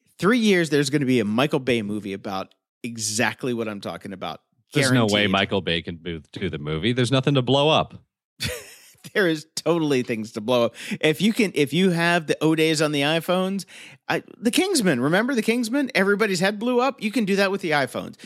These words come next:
Speaker 1: If you are smart enough, you can blow up everybody's iPhone and
Speaker 2: We're
Speaker 1: go from
Speaker 2: just
Speaker 1: there.
Speaker 2: go, go back and watch Scanners.
Speaker 1: Ah, Scanners, yes.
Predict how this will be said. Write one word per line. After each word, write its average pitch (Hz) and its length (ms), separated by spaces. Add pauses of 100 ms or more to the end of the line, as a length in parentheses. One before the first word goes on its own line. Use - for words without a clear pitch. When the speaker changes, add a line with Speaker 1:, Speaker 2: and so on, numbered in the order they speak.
(120)
Speaker 1:
If 156 220
you 262 100
are 202 80
smart 196 400
enough, 196 260
you 180 140
can 160 220
blow 143 280
up 165 160
everybody's 156 520
iPhone 135 440
and 98 140
Speaker 2:
We're 110 120 (800)
Speaker 1:
go 104 120
from 165 80
Speaker 2:
just 214 160
Speaker 1:
there. 175 140
Speaker 2:
go, - 40
go 170 160
back 131 200
and 101 100
watch 87 160
Scanners. 73 460 (760)
Speaker 1:
Ah, 107 360
Scanners, 101 600
yes. 92 460